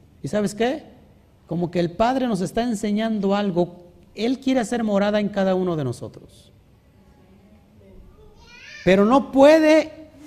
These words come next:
no podemos implementar y levantar el Mishkan y, y esto que se está ace-, acercando el ocaso, porque es-, está, tiene mucho que ver con esto, si nosotros no implementamos las bases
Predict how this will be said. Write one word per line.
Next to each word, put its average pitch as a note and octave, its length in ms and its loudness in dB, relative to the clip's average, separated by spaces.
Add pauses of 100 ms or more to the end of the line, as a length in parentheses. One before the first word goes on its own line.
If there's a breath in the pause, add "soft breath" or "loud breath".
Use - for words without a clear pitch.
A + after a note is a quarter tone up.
(120)
no A#3 200 2
podemos C#4 460 2
implementar G#3+ 840 2
y C#4 40 0
levantar A3 440 2
el C4 100 2
Mishkan B3+ 580 0 (400 loud breath)
y, F#3+ 120 2 (220)
y G3 360 0
esto A#3+ 180 -2
que A3+ 100 -4
se F#3+ 80 -2
está A#3 180 -2
ace-, A3+ 200 -4 (120)
acercando F3+ 480 -2
el F#3 80 2
ocaso, A3 500 -4
porque D#3 260 -6
es-, C#3+ 200 -8
está, G3+ 480 -6 (420)
tiene G#3 200 -4
mucho G3+ 220 -6
que - 80 -10
ver D#3+ 160 -4
con C#3 160 -6
esto, E3 380 -8 (720 soft breath)
si - 180 -2
nosotros F#3+ 380 -2
no F#3+ 100 0
implementamos F3 800 -2
las C3+ 260 -4
bases B2+ 560 -6